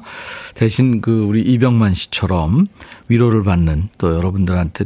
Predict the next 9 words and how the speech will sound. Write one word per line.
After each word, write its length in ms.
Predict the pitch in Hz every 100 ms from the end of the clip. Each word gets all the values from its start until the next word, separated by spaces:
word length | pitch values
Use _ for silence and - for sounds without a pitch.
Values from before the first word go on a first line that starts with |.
| -
또 100 | 90
이렇게 240 | 87 -
좋은 440 | 90 - 110 104 98
도움이 400 | 117 131 123 104
되는, 420 | 87 76 85 196
네, 160 | 85 73
그런 280 | 95 87 85 - - - - - - - -
음악으로 720 | 117 113 101 85 85 85 147 180
좀 340 | 92 87